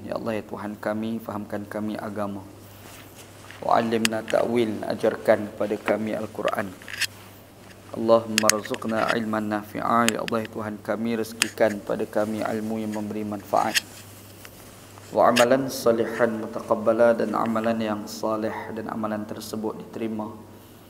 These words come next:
Wa rizqan halalan tayyiba, dan rezeki yang halal dan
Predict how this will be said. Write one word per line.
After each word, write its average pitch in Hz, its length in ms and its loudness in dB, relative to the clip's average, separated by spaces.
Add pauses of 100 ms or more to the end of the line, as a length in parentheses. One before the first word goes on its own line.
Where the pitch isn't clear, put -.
(540)
Wa 110 80 -4
rizqan 110 480 0
halalan 113 560 2
tayyiba, 110 400 -2
dan 107 320 -4
rezeki 107 480 -4
yang 104 160 -4
halal 110 400 -2
dan 107 240 -6